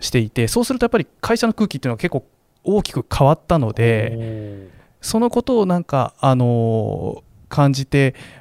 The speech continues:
Speaker 1: もらえたらいいなと。つまり、みんながオープンにする必要はないんだけれども、まあ、できる人がすることによってちょっと変わるっていうタイプの当事者だと僕のことを、あの、見ていただけたらいいなというふうに思います。
Speaker 2: 宮崎さんとしては、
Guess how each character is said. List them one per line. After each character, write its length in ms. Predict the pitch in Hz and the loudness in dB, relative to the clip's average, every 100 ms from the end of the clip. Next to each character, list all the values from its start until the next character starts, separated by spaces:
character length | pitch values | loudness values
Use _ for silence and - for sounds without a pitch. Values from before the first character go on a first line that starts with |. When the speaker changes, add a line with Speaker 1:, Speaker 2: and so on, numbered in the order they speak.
| _ _ - | _ _ -2
Speaker 1:
も 120 | 135 | 2
ら 140 | 135 | 4
え 60 | 135 | 2
た 140 | 147 135 | 2 2
ら 220 | 117 - | 2 0
い 140 | 143 123 | -2 -2
い 40 | |
な 140 | 117 117 | -2 -2
と。 140 | 117 | -4
つ 100 | 202 | -2
ま 100 | 165 | 0
り、 300 | 131 - - | 0 -4 -10
み 180 | 180 240 | -4 -2
ん 40 | |
な 100 | 254 | 0
が 80 | 220 | 2
オ 100 | 202 | 0
ー 20 | |
プ 120 | 202 170 | 0 -4
ン 40 | |
に 60 | 139 | -2
す 120 | 151 | -4
る 80 | 147 | -4
必 220 | - 160 | -4 -2
要 100 | 156 | 4
は 220 | 151 147 | 4 4
な 140 | 151 156 | 2 0
い 80 | |
ん 20 | 120 | 0
だ 100 | 110 | -2
け 140 | 113 | -2
れ 60 | 110 | -4
ど 100 | 110 | -2
も、 240 | 123 135 175 | -2 -2 -4
ま 60 | |
あ、 20 | |
で 100 | 165 | -4
き 140 | - 254 | -4 -4
る 80 | 254 | -4
人 180 | - | -2
が 80 | 247 | -4
す 140 | - 220 | -2 -6
る 100 | 226 | -6
こ 100 | 226 | -4
と 120 | 247 | -4
に 100 | 233 | -4
よ 80 | 220 | -6
っ 60 | |
て 360 | _ - 294 196 | _ -8 -4 -2
ち 80 | 190 | -4
ょ 20 | |
っ 40 | 185 | -4
と 140 | 165 | -2
変 120 | 156 | 2
わ 80 | 151 | 4
る 80 | 160 | 2
っ 40 | |
て 200 | 160 - | -2 -4
い 180 | 170 170 | -2 -2
う 40 | 165 | -2
タ 260 | - 180 | -2 0
イ 80 | 165 | 0
プ 140 | - | 0
の 180 | 277 233 - - - - | 0 0 -2 -16 -20 -2
当 120 | 147 | 0
事 120 | 135 | 0
者 100 | 139 | 0
だ 140 | 127 170 | 0 0
と 80 | 120 | -2
僕 200 | 123 113 | -4 -4
の 100 | 110 | -4
こ 120 | 120 | -4
と 120 | 113 | -2
を、 140 | 110 - - - | -4 -6 -16 -4
あ 140 | 117 | -2
の、 220 | 110 107 117 | -2 -4 -4
見 100 | 120 | -4
て 120 | 113 | -2
い 40 | |
た 100 | 113 | 0
だ 100 | 113 | 0
け 80 | 110 | 0
た 100 | 113 | 0
ら 80 | 107 | 0
い 60 | |
い 40 | 110 | 0
な 120 | 113 | -2
と 100 | 117 | 0
い 40 | |
う 20 | 113 | -2
ふ 60 | |
う 60 | 110 | -2
に 80 | 110 | -2
思 160 | 110 | -4
い 40 | 117 | -4
ま 160 | 113 | -6
す。 200 | - - - _ _ _ _ _ - - _ _ | -8 -14 -20 _ _ _ _ _ -20 -20 _ _
Speaker 2:
宮 160 | 165 202 | 0 4
崎 240 | 214 185 | 4 2
さ 140 | 175 165 | 0 0
ん 60 | |
と 140 | - 156 | 2 0
し 60 | |
て 160 | - 165 | 2 4
は、 400 | 190 147 131 | 6 6 4